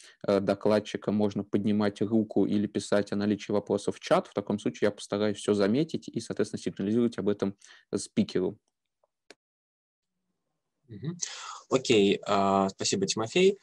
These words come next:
Speaker 2: А, да, я пока что все еще аффилирован с Вышкой. А, вот я не волк, но в Вышке выступаю, как тут происходит. Щас я тогда включу. Да, собственно, а, я сегодня действительно, а,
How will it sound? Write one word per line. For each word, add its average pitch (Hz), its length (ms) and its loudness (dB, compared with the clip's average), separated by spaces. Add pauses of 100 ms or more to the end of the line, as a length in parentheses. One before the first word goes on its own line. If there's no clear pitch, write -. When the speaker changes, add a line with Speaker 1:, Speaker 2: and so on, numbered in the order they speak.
(200)
Speaker 2:
А, 107 180 -2
да, 107 140 2
я 104 240 4 (160)
пока 117 180 -2
что - 100 -4
все - 140 0
еще 110 180 2
аффилирован 104 460 0
с - 140 -6
Вышкой. 147 540 0 (120)
А, 95 420 -4 (500)
вот 92 200 -14
я 107 140 0
не 104 120 0
волк, 98 320 0
но 98 120 -6
в 101 60 -14
Вышке 98 300 -6
выступаю, 135 560 -4
как - 240 -20
тут - 120 -18 (1120)
происходит. 110 420 -4
Щас - 360 6
я 139 60 -2
тогда 123 280 -2
включу. 127 640 2
Да, 147 180 6
собственно, - 400 2
а, 123 160 6
я 143 160 6
сегодня 156 340 4
действительно, 135 800 6
а, 113 480 4